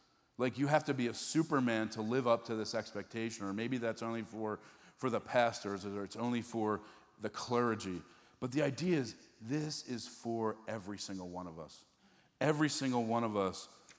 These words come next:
is the Supermen, the superheroes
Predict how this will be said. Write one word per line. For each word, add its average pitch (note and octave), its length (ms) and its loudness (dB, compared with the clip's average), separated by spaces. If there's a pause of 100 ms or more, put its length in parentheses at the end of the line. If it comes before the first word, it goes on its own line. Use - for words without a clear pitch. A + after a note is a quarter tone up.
(120)
is B2 480 0
the G2 100 -4
Supermen, G2+ 880 0 (340)
the G2+ 80 -6
superheroes G2+ 1160 -2